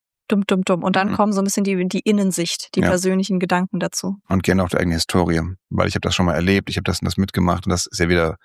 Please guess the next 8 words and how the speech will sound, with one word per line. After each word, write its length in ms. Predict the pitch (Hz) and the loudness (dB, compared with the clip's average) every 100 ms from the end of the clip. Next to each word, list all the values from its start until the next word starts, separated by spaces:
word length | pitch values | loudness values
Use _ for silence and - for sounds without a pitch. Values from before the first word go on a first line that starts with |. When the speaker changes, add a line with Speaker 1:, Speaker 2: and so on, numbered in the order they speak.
| - _ _ _ - | -20 _ _ _ 0
Speaker 2:
nur 400 | 87 90 98 95 | 2 2 0 0
du 440 | - - 101 98 98 | -4 -4 -2 -2 -4
bist 200 | - - | -4 -2
ja 60 | 85 | 0
bei 160 | 73 | 0
dir, 280 | - 90 92 | 2 2 2
nur 200 | 90 87 | 0 -2
bi-, 120 | 92 | -6